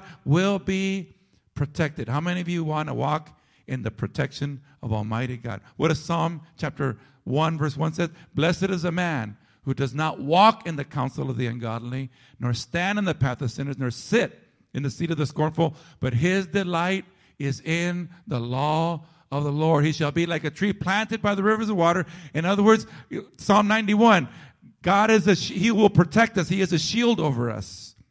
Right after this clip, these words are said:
Why? Because we're trusting in Him. Can you say amen, church? First Corinthians one eighteen, "For the message of the cross is foolishness to those who are perishing,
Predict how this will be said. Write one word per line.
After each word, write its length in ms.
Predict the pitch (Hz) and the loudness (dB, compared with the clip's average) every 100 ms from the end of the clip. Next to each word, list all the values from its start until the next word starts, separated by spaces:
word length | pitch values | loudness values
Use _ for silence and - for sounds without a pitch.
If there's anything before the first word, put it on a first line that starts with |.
| _ _ _ _ - | _ _ _ _ 0
Why? 500 | 131 151 175 214 - - - | 4 6 4 0 -6 -14 -4
Because 300 | 147 147 135 | -2 0 0
we're 80 | 123 | 0
trusting 720 | 113 151 160 - 170 170 170 - _ _ - | -2 -2 -2 -2 -6 -6 -8 -14 _ _ -8
in 460 | 151 139 139 143 143 _ - | -4 -2 -4 -6 -12 _ -8
Him. 420 | 143 160 123 110 | -2 0 -2 -4
Can 160 | 117 | -6
you 80 | 120 | -4
say 220 | 113 135 | -4 -6
amen, 240 | 127 117 110 | -2 -2 -2
church? 460 | - 107 - - - _ _ - | -4 -6 -8 -16 -20 _ _ -2
First 260 | - 190 196 | 6 6 8
Corinthians 360 | 208 202 196 | 4 4 2
one 180 | 160 202 | 4 4
eighteen, 440 | 196 - 208 151 - - | 2 0 0 0 -4 -8
"For 140 | - 147 | 0 2
the 80 | 151 | 4
message 360 | 190 185 196 | 4 4 4
of 80 | 190 | 2
the 60 | 170 | 2
cross 420 | - 202 214 - - - | 2 4 4 2 -10 -2
is 240 | 175 - | -2 -2
foolishness 680 | - - 294 285 - 226 175 | -4 4 6 6 4 0 0
to 100 | 180 | 2
those 360 | 185 196 233 - - - | 4 4 4 0 -8 4
who 100 | 185 | 6
are 140 | 185 | 6
perishing, 640 | 185 214 233 208 196 151 | 4 2 4 2 0 -2